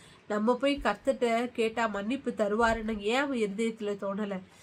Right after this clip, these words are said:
இவ்வளவு தூரம் அவரோடு இருந்து இப்படி பாவம் பண்ணிட்டியே, கர்த்தர் உன்னை எப்படி மன்னிக்க முடியும்? அவரை இன்னைக்கு கொலை செய்யலாம் எடுத்துட்டு போயிருக்கிறாங்க, இனி அவர்கிட்ட போய் நீ எப்படி மன்னிப்பு கேட்பேன்னு அவன் நிலைமையை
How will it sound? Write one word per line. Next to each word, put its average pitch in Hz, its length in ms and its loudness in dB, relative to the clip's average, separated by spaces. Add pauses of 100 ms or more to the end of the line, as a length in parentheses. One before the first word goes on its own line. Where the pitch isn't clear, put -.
(520)
இவ்வளவு 294 460 2
தூரம் 330 240 4
அவரோடு 254 400 4
இருந்து 233 220 0
இப்படி 208 180 -4
பாவம் 214 420 -2
பண்ணிட்டியே, 196 480 -4 (840)
கர்த்தர் 226 380 4
உன்னை 262 200 2
எப்படி 247 260 0
மன்னிக்க 226 420 -2
முடியும்? 208 500 -2
அவரை 220 280 0
இன்னைக்கு 220 400 -6
கொலை 220 240 -2
செய்யலாம் 285 420 0
எடுத்துட்டு 220 440 -2
போயிருக்கிறாங்க, 196 560 -4 (360)
இனி 269 180 4
அவர்கிட்ட 247 440 4
போய் 277 120 2
நீ 262 140 0
எப்படி 220 280 0
மன்னிப்பு 214 440 -4
கேட்பேன்னு 208 720 -4 (260)
அவன் 208 320 4
நிலைமையை 302 840 4